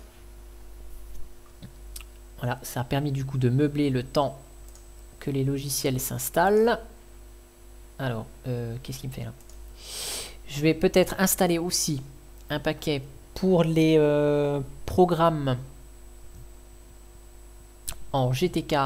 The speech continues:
deux et trois qui sont moches d'affichage, dont on a vu tout à l'heure. Il faut installer le thème Breeze pour G T K.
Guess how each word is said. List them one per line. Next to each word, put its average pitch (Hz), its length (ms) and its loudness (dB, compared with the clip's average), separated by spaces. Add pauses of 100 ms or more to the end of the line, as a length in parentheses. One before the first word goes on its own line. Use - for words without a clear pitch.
(540)
deux 147 220 0
et 135 80 0
trois 165 440 2
qui 156 100 -10
sont 131 340 -2
moches 147 540 -2 (460)
d'affichage, 156 680 0
dont 139 120 -8 (280)
on 123 40 -8
a 123 60 -4
vu 127 160 -2
tout - 260 -12
à 123 60 4
l'heure. 165 300 4 (720)
Il 147 100 0
faut - 160 4
installer 180 600 6
le 139 180 -2
thème 151 460 2
Breeze 202 640 6
pour 180 200 4
G 160 120 0
T 160 140 2
K. 151 140 2